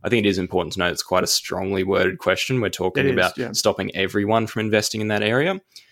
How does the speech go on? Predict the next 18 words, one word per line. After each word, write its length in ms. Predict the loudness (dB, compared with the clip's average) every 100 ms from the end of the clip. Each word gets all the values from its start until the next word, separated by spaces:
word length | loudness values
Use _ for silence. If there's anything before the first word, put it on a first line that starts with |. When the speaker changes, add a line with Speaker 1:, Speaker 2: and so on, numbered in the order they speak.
| _ _
Speaker 1:
Um, 380 | 0 2 2 0 -2
and 220 | -2 0
then, 120 | 0
yes, 240 | 2 0 0
it's 120 | -4
similar 240 | 0 2 4
sort 160 | 4
of 60 | 4
results 400 | 4 4 2 0
for 140 | -4
things 320 | -2 -2 -4 0
like, 300 | -2 -2 -8
um, 240 | -6 -4
land 300 | -2 0 0
degradation 580 | -2 0 0 0 -2 -4
caused 300 | -4 -4 -2
by 120 | -4
mining, 520 | -2 0 2 0 -4